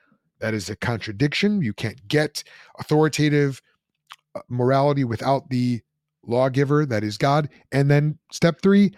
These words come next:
demonstrate how that thing, like morality, works in your worldview and get to the gospel. So Voddie puts a strong emphasis on evangelism in his approach to apologetics, expository apologetics. And I really appreciate that.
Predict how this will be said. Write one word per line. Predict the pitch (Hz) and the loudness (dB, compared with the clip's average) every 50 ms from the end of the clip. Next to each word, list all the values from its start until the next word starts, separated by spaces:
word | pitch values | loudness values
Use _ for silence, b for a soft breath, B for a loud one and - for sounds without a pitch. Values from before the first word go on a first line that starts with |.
| b b b b b | b b b b b
demonstrate | 165 170 185 208 175 - - 185 156 | 0 2 2 0 -2 -2 -2 0 0
how | 127 - - 180 202 | 0 -2 0 0 0
that | 202 208 196 165 - - | 2 2 0 -2 -2 -6
thing, | - 180 165 139 110 110 143 151 - _ _ _ _ _ _ _ _ _ _ _ _ _ _ - | -2 -2 0 0 -2 -4 -8 -12 -14 _ _ _ _ _ _ _ _ _ _ _ _ _ _ -12
like | - 117 107 110 | -10 -10 -8 -6
morality, | 110 110 113 110 107 110 107 110 110 113 - _ _ _ _ _ _ _ _ _ _ _ _ _ _ - | -4 -2 -2 -2 -2 -4 -4 -6 -8 -10 -12 _ _ _ _ _ _ _ _ _ _ _ _ _ _ -8
works | 110 123 139 151 143 - - - - | -4 -2 0 0 -2 -4 -12 -14 -12
in | 131 120 113 | -12 -14 -12
your | 104 113 147 185 233 247 202 | -8 -4 -2 0 0 0 -2
worldview | 143 127 117 113 101 95 107 110 107 - - | -2 -4 -6 -6 -8 -8 -10 -10 -10 -10 -10
and | 123 113 107 101 - | -12 -12 -12 -10 -6
get | - 131 127 - - | -6 -6 -6 -6 -10
to | - 113 | -12 -10
the | 110 104 | -10 -6
gospel. | 113 104 98 95 - - - 82 - - _ _ _ _ _ _ _ _ _ _ _ _ _ _ _ | -6 -6 -6 -8 -10 -14 -16 -20 -20 -20 _ _ _ _ _ _ _ _ _ _ _ _ _ _ _
So | - - 143 131 | -4 -2 0 0
Voddie | 117 113 143 175 202 214 202 - | 0 2 2 2 4 2 2 0
puts | - - 156 - - - | 0 -4 -4 -4 -6 -8
a | 127 123 104 | -8 -8 -6
strong | - - - - - - 143 156 175 190 196 196 180 - - | -6 -8 -8 -8 -8 -8 -6 -4 -4 -2 -4 -4 -6 -8 -4
emphasis | 147 160 160 147 - 131 - - 113 101 - - _ _ - | -2 -2 -2 -2 -6 -8 -6 -6 -8 -8 -10 -12 _ _ -10
on | 120 120 123 120 | -8 -8 -6 -6
evangelism | 110 95 92 101 120 143 160 175 170 139 110 92 87 90 90 - - - 95 - b b b b b b - | -8 -10 -10 -8 -4 -2 -2 -2 -2 -4 -8 -12 -16 -18 -20 -20 -20 -20 -20 -20 b b b b b b -10
in | 139 143 143 135 | -8 -8 -8 -8
his | 117 - - 143 135 131 120 | -10 -10 -10 -8 -8 -8 -8
approach | 127 117 _ - 131 123 120 - - | -12 -14 _ -14 -14 -14 -14 -16 -16
to | 127 | -16
apologetics, | 113 - - 117 104 107 104 127 127 120 120 - - - b b b b | -16 -14 -12 -12 -12 -10 -8 -8 -8 -8 -8 -12 -14 -18 b b b b
expository | 107 - - - 127 120 117 120 117 123 120 113 | -20 -12 -6 -4 -4 -2 -4 -6 -8 -8 -8 -8
apologetics. | 110 - 117 117 113 110 120 113 107 - | -6 -6 -6 -6 -4 -4 -4 -4 -4 -2
And | 143 180 | 0 2
I | 220 | 4
really | 226 233 233 226 208 | 4 6 6 4 4
appreciate | - - 208 214 - - 127 104 - | 4 4 2 2 2 0 -2 -2 -4
that. | - - - | -8 -14 -14